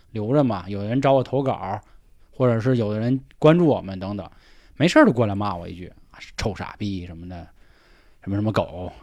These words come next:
就这个，“谁吃狗”，就这个，总有人来。然后之前我还有一个听众跟我说了这么一件事儿，他们也有自己的一个群，就是他们有一个人，那个小伙子干啥？他是网罗其他别人讲过的故事，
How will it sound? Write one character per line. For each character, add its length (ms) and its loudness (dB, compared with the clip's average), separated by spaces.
就 120 -8
这 80 0
个 280 -4
，“谁 180 -6
吃 240 2
狗”， 380 -4
就 80 -10
这 80 -6
个， 220 -6
总 220 10
有 80 10
人 160 -2
来。 180 -8
然 140 4
后 100 8
之 160 4
前 360 4
我 100 -2
还 80 4
有 100 6
一 60 4
个 80 4
听 240 0
众 180 0
跟 140 6
我 260 4
说 260 2
了 80 6
这 120 4
么 80 2
一 80 -2
件 180 -6
事 80 -12
儿， 80 -10
他 180 6
们 100 8
也 60 8
有 160 4
自 160 -2
己 100 -2
的 100 -8
一 100 -4
个 120 -2
群， 300 -10
就 140 -4
是 40 -4
他 200 2
们 180 4
有 160 -2
一 80 0
个 100 6
人， 300 4
那 160 8
个 100 4
小 200 6
伙 120 0
子 80 -2
干 200 4
啥？ 320 -2
他 200 6
是 120 4
网 360 -2
罗 160 10
其 180 0
他 160 6
别 140 6
人 100 4
讲 180 0
过 80 -6
的 80 -2
故 240 -2
事， 140 -6